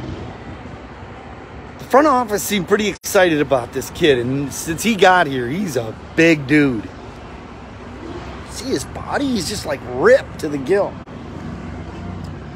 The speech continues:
All right, I did buy one more thing. You know what else I was, wanted to tell you? They got Lazard. Who else? Ah, Lazard. Who is the other one in there?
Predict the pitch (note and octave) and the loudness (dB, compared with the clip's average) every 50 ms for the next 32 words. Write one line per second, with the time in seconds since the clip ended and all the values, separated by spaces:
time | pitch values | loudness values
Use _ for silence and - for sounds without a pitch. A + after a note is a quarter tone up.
0 | - - - - - - - - G#3+ E3 D3+ D#3 F#3 A3+ G#3+ - F4 D#4 G#3+ D#3+ | -12 -12 -12 -12 -12 -4 0 2 4 6 6 6 6 6 8 8 6 6 8 4
1 | F3+ C#3+ D#3 E3+ E3 D3 C3+ C3+ C#3 C#3+ C#3+ C#3 C3 B2 A#2+ A#2 A2+ - - A2+ | 4 4 4 4 4 4 4 2 2 2 2 2 2 2 2 0 -2 -4 -6 -8
2 | G#2 G2+ G2 G2 F#2 - - - - - - - - - - - - - - - | -6 -6 -8 -10 -12 -12 -14 -16 -16 -16 -16 -16 -16 -16 -16 -16 -16 -16 -16 -16
3 | - - - - - - - - - E3+ F#3+ G#3+ A3+ F#3 D#3 D#3+ F3+ F3+ F#3 F#3 | -16 -14 -14 -14 -14 -14 -14 -4 2 6 6 6 6 6 4 2 0 0 0 0
4 | F3+ F3 E3 D#3+ - - D3+ D#3+ E3 E3+ E3+ E3+ - - D3+ D#3+ F#3 G3+ G#3+ G3 | 0 0 -2 -4 -8 -6 -2 0 0 0 0 0 0 2 2 2 2 0 -2 -4
5 | - - - - - - E3+ F3+ E3 F#3 E3 D#3 E3 E3 D3 C3+ B2 A#2+ C3+ B2+ | -6 -8 -10 -10 0 2 4 4 4 4 2 0 0 0 0 0 0 0 2 2
6 | B2+ C#3 C#3+ D3 D3+ D#3 D3 D3+ C#3+ - - - - - - - - E3+ E3+ D#3+ | 2 2 4 4 4 2 2 0 -4 -4 -8 -12 -12 -12 -12 -8 -4 0 2 4
7 | D#3 D3 C#3 C3+ B2+ B2 A#2 A#2 - - - - - - - - - - - - | 4 4 2 0 0 -2 -4 -6 -8 -10 -10 -10 -12 -12 -12 -12 -12 -12 -12 -10
8 | - - - - - - - - - - - - - - - D#2+ - - - - | -12 -12 -12 -12 -12 -12 -12 -12 -12 -12 -12 -12 -10 -10 -12 -12 -12 -14 -14 -14
9 | - - - - - - - - - - - - - - - - - A#2+ A#2+ A#2+ | -14 -14 -14 -14 -14 -14 -14 -14 -12 -14 -14 -14 -12 -14 -12 -12 -10 -10 -8 -8
10 | - A2+ A2+ A2+ A2+ A2+ A#2+ A#2 A#2 B2 B2+ A#2 - - C#3+ C3+ C3+ C#3 C#3+ C#3 | -6 -6 -4 -4 -4 -4 -6 -4 -4 -4 -4 -4 0 2 2 4 4 4 2 2
11 | C3+ E3 F#3 F#3 E3+ C3 - C#3+ D3+ D3+ C#3+ D3 D3 D3+ D3+ C#3+ C#3 C#3 C#3 C3 | 2 2 2 2 0 0 0 0 2 4 4 6 6 6 6 6 6 4 2 2
12 | C3 C3 C3 C3 C3+ B2 B2 A#2 A2+ G#2 | 2 2 2 2 2 2 0 0 -2 -4